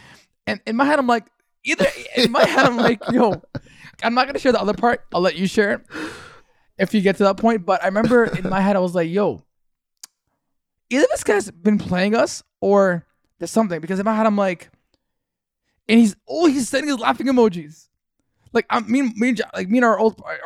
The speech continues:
old team are texting you, like, "Yo, what's going on? What's going on? What's going on?" And I'm like, "Yo, what the hell is this guy doing?" Right? And I'm like, just, I'm not, when I mean, when I mean I'm cheating, I'm just like, "Yo, what the hell?" Like, I'm just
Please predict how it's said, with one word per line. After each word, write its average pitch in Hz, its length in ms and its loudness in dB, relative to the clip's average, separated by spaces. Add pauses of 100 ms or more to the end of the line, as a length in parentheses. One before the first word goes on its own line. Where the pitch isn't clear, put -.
old 220 100 -4
team 240 100 2
are 208 60 0
texting 220 420 -10
you, 202 80 -6
like, 190 160 -8
"Yo, 208 140 -6
what's 202 180 -8
going 208 160 -6
on? 196 120 -6
What's 202 120 -8
going 202 200 -10
on? 196 100 -10
What's 196 140 -12
going 208 200 -4
on?" 202 200 -2
And 170 100 -8
I'm 170 80 -10
like, 190 240 -6
"Yo, 214 80 -2
what 160 180 -10
the 240 60 -2
hell 254 100 0
is 254 60 -4
this 226 80 -8
guy 202 160 0
doing?" 185 320 -2
Right? 180 260 -4 (720)
And 220 100 -4
I'm 294 140 -2
like, 339 280 -2
just, 233 320 -2 (320)
I'm 208 140 -2
not, 320 160 -2 (160)
when 220 100 0
I 262 60 0
mean, 330 140 -12
when 247 100 2
I 269 40 2
mean 349 100 -2
I'm 247 120 -2
cheating, 240 220 2
I'm 226 80 2
just 208 120 -8
like, 196 140 2
"Yo, 180 100 2
what 185 120 -4
the 233 60 0
hell?" 233 180 -2
Like, 180 220 -6
I'm 202 100 2
just 208 160 -2